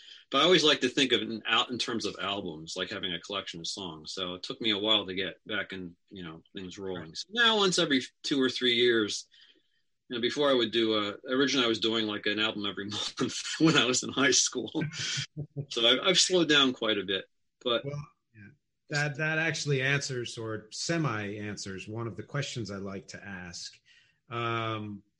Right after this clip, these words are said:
Speaker 2: which is the first one that's coming out over several, um, uh, which I have to write down here, uh, just this one thing. But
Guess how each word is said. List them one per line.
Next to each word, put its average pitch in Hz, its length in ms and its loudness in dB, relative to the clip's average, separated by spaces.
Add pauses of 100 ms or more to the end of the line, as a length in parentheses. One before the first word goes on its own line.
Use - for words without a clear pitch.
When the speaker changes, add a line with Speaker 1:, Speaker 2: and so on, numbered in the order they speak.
(120)
Speaker 2:
which - 480 -10 (120)
is 120 420 -6 (260)
the 120 100 -8
first 196 340 -2
one 170 120 2
that's 151 140 -4
coming 147 320 0
out 143 220 0
over 117 340 2
several, 123 640 2
um, 120 560 2 (760)
uh, 127 1040 2
which 135 240 0
I 127 80 4
have 151 220 4
to 139 100 2
write 131 280 0
down 113 300 2
here, 101 420 0
uh, 117 220 0
just 110 240 -4
this - 180 -2
one 113 160 -2
thing. 113 220 0
But 151 280 4